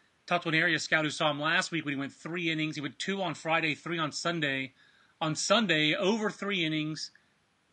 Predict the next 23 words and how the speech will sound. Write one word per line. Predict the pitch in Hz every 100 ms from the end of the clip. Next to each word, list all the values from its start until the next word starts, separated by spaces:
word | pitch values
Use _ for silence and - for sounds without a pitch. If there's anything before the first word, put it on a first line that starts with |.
| -
with | 160 156
a |
day's | 135 175 185
rest | 175 175 -
after | 170 175
pitching | 165 165 147
two, | - - 240 175 151
Birdie | 160 180 170
was | 143
ninety-six | 139 170 208 165 - 175
to | - 160
a |
hundred | 165 151
miles | 147 147
an | 135
hour, | 139 147 143 131 - - _
hit | - 175
several | - - 208 196 202 175
one | 175
hundreds, | 156 160 147 131
according | 131 147 135
to | 135
this, | 135 -